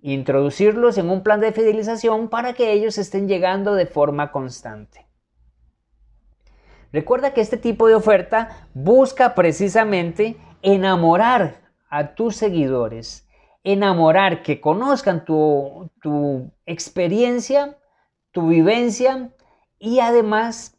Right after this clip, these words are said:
que ellos se enamoren y que digan, "Definitivamente este es el restaurante al, en el que yo quiero seguir cenando, al que yo quiero seguir trayendo a mi esposa,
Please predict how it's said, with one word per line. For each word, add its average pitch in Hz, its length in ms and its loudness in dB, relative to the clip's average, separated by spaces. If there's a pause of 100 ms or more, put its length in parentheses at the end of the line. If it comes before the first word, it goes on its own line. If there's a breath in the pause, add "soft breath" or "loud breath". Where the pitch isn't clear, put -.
(580)
que 143 200 0
ellos 214 220 -2
se 233 80 0
enamoren 208 600 2
y 160 180 -2
que 156 160 0
digan, 165 380 0
"Definitivamente 185 1000 -2
este 180 180 -8
es 180 100 -6
el 185 100 -2
restaurante 165 880 -2
al, 139 180 -8
en 135 160 -10
el 127 160 -8
que 131 140 -10
yo 185 200 -4
quiero 180 320 0
seguir 151 560 -2
cenando, 135 640 -6 (260 soft breath)
al 135 200 -6
que 143 100 -2
yo 165 160 -2
quiero 190 260 0
seguir 170 380 -2
trayendo 151 460 -2
a 151 40 -2
mi 147 120 -6
esposa, 151 680 -2